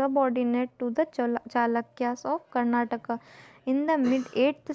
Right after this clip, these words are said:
century, Danti Durg, um,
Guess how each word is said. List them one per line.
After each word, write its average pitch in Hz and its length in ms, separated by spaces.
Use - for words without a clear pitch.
century, 240 720
Danti 233 480
Durg, 254 260
um, - 1200